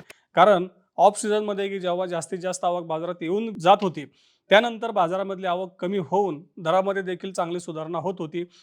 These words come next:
हा अनुभव असल्यामुळं शेतकरी जवळपास वर्षभर सोयाबीन बाळगत होते.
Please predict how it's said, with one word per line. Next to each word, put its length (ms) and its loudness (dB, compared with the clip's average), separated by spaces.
हा 120 10
अनुभव 260 2
असल्यामुळं 560 -2
शेतकरी 480 -6
जवळपास 540 -6
वर्षभर 480 -4
सोयाबीन 420 -6
बाळगत 320 -2
होते. 200 -18